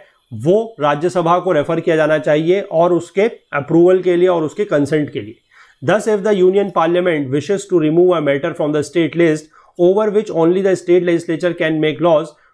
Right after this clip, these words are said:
to either the union list or concurrent list in the interest of the nation,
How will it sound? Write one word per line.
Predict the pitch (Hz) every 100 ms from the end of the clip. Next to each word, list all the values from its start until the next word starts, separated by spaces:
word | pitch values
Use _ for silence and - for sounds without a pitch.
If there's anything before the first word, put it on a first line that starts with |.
| _
to | 220 214 -
either | 156 175 190 214
the | 196 202 160
union | 143 160 180 190
list | 196 202
or | 165 165 160
concurrent | 151 151 175 180
list | 180 180
in | 165 165
the |
interest | 151 156 156
of | 151
the | 147
nation, | 143 139 190 208